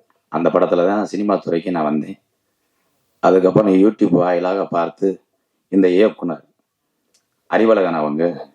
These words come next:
கூப்பிட்டாங்க. நான் படத்துக்கு போனோடனே அவர் சொன்னாரு, "இதுல நீங்க டயலாக் பேசி நடிக்கணும்" அப்படின்ட்டாரு. திடீர்னு பார்த்தா அந்த படத்துல நீ தான் வில்லேன்ட்டாரு. வில்லேன்னா நான் மேடையில கோமாளி ஓட்ட ஆடினேன், நான் எங்கிட்டு வில்ல நான் போய் சண்டை ஓடுறதுன்றேன்.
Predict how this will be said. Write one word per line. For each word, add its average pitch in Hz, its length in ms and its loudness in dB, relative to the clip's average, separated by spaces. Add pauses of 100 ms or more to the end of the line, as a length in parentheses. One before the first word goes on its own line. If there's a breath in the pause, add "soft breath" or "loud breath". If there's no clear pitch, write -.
(280)
கூப்பிட்டாங்க. 98 440 0 (1200)
நான் 98 280 0
படத்துக்கு 101 540 2
போனோடனே 107 200 0
அவர் 95 160 0
சொன்னாரு, 98 680 -4 (1120)
"இதுல 95 220 2
நீங்க 92 200 2
டயலாக் 104 400 2
பேசி 95 280 -4
நடிக்கணும்" 92 480 -4
அப்படின்ட்டாரு. - 560 -12
திடீர்னு 120 460 2
பார்த்தா 110 140 -2
அந்த 113 160 -2
படத்துல 107 340 -2
நீ 107 200 -4
தான் 110 160 -4
வில்லேன்ட்டாரு. 98 560 -6 (1500)
வில்லேன்னா 120 640 2
நான் 113 560 0
மேடையில 113 560 2
கோமாளி 113 360 2
ஓட்ட 101 380 0
ஆடினேன், 104 220 -8
நான் 104 340 -4
எங்கிட்டு 104 400 -6
வில்ல 101 240 -2
நான் 98 220 -6
போய் 95 140 -6
சண்டை 95 300 -2
ஓடுறதுன்றேன். 85 520 -4